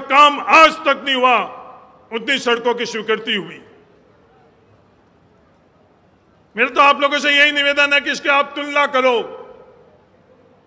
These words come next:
क्या वो नरेंद्र मोदी जी का ग्यारह सौ रुपए का सिलेंडर देना सही है या पांच सौ रुपए का अशोक गहलोत जी और कांग्रेस सरकार का सिलेंडर देना का सही?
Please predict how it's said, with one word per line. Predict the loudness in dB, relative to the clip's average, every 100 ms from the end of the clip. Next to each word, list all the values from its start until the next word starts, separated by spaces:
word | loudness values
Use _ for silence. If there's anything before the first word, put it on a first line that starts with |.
| -2
क्या | 4 4
वो | 4
नरेंद्र | 2 0 0 0 0
मोदी | 0 0 -2
जी | 0
का | 2 2
ग्यारह | 2 2 2 0
सौ | -2
रुपए | -4 -2 0
का | 0
सिलेंडर | -4 -6 -4 -2 -2 -4 -18 -20 -20 _ _
देना | 0 2 4 0
सही | 0 2 6
है | 8 8 8 2 -10 -20 -20 -20 _ _ _ _
या | 0 2 2
पांच | 4 4 4
सौ | 2 -2
रुपए | 0 2 4
का | 4 0
अशोक | 2 0 0
गहलोत | 0 0 0
जी | -2
और | -2
कांग्रेस | -6 -4 -4 -4
सरकार | -6 -2 0 0
का | -2
सिलेंडर | -8 -8 -8 -8
देना | -8 -10 -10
का | -12
सही? | -14 -18